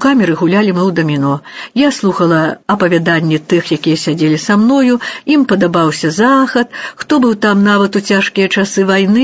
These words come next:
лічыў, што жыццё там куды цікавейшае. Мяне яны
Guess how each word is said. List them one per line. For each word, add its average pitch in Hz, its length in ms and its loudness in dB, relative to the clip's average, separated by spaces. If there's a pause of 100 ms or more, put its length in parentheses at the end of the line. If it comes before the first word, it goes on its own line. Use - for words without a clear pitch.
лічыў, 196 420 0
што 190 180 0 (400)
жыццё 240 340 0 (120)
там 180 180 0
куды 175 180 0 (120)
цікавейшае. 226 840 0 (380)
Мяне 294 240 2
яны 226 180 2